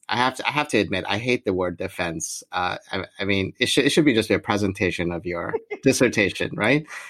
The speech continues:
Speaker 1: I don't know what you're defending. You're def-, I mean, the people that got, I always tell people, "Can we get rid of that terminology?" Because you get to a point hoping your committee prepared you so you don't have to defend it anymore, right?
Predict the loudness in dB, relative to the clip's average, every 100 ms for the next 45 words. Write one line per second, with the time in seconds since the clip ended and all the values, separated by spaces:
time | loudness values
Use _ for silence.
0 | -14 0 4 8 8 6 4 4 4 4
1 | 4 4 2 2 2 -2 -4 -2 0 0
2 | 2 4 2 2 2 2 4 6 6 4
3 | 2 4 2 2 0 0 0 2 2 2
4 | 2 2 0 0 2 2 2 2 0 -2
5 | -4 -18 _ _ _ -2 4 4 4 -4
6 | _ _ 4 6 6 4 4 4 6 6
7 | 6 4 -4 -14 0 4 4 4 4 4
8 | 0 -4 -4 -2 -2 -2 -2 -2 0 0
9 | -2 -4 -8 -4 0 2 0 -2 -6 -4
10 | -6 -10 -8 -2 0 2 4 2 2 -2
11 | -2 0 0 0 -4 -6 -6 -4 -6